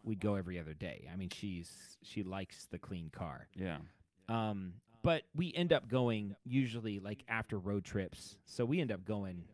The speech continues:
Speaker 1: I don't know, maybe five, six times a year, something like that.
Speaker 2: Okay.
Speaker 1: But, you know, when you go, you pull up to the car wash, and the car wash person's there giving you this thing right there.
Speaker 2: Yeah.
Speaker 1: You know what I mean? Like,
Speaker 2: To come up on the rail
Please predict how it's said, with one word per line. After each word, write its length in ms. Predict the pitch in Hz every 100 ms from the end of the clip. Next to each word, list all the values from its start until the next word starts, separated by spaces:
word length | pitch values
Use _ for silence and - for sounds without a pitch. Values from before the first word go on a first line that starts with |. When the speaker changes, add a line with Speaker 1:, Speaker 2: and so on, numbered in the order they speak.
| - -
Speaker 1:
I 80 | 101
don't 80 | 85
know, 80 | 82
maybe 240 | 107 107 - - -
five, 280 | 87 87 -
six 240 | - -
times 260 | - 82 85
a 40 |
year, 200 | 69 55 -
something 320 | 95 87 80
like 160 | 76 -
that. 200 | 50 - -
Speaker 2:
Okay. 200 | 101 90 87 - _ _ - -
Speaker 1:
But, 300 | 120 131 127 _ _ _ - 131
you 140 | 143
know, 100 | 160
when 160 | 143 135
you 80 | 113
go, 340 | 147 175 123
you 120 | 131
pull 180 | 117 165
up 120 | 156
to 80 | 123
the 80 | 127
car 220 | 143 135
wash, 460 | 110 90 90 - - 131 - - _ _ _ _ _ -
and 80 | 127
the 40 |
car 200 | 131 143
wash 180 | 131 123
person's 460 | 135 127 123 104 95 _ -
there 240 | 117 120 120
giving 240 | 123 117
you 100 | 110
this 440 | 107 123 - - -
thing 140 | 139
right 180 | 131 127
there. 280 | 143 147 165 -
Speaker 2:
Yeah. 160 | 160 160 - -
Speaker 1:
You 80 |
know 80 | 139
what 40 | 139
I 40 |
mean? 180 | 143 143
Like, 240 | 113 -
Speaker 2:
To 140 | - 143 -
come 200 | 147 147
up 120 | -
on 240 | 127 127 120
the 80 | 107
rail 440 | 113 110 104